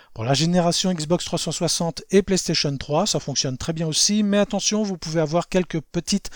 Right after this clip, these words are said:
mauvaises surprises. Dans mon cas, par exemple, il y a un petit pop audio avec l'émulateur PlayStation trois que je n'arrive toujours pas à régler. Au passage, si vous avez une astuce, n'hésitez pas à la donner en commentaire. Côté Nintendo, on peut même aller jusqu'à faire tourner des jeux Switch que vous possédez,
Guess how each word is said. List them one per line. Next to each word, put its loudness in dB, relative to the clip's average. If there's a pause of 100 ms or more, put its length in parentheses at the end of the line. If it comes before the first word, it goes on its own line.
(220)
mauvaises 4
surprises. -6 (760)
Dans -2
mon 2
cas, 6
par 0
exemple, 0
il 2
y 4
a 2
un -2 (160)
petit 2
pop 0
audio 2
avec -2
l'émulateur -2
PlayStation -2
trois -4
que -6
je -4
n'arrive -4
toujours -6
pas 4
à 6
régler. 2 (800)
Au -8
passage, 2
si -2
vous -4
avez -4
une -8
astuce, -6
n'hésitez -4
pas -4
à -2
la -4
donner -4
en -4
commentaire. -8 (340)
Côté 4
Nintendo, 4
on 2
peut 2
même 6
aller 6
jusqu'à 0
faire -2
tourner -4
des 2
jeux 2
Switch 2
que -16
vous -10
possédez, 0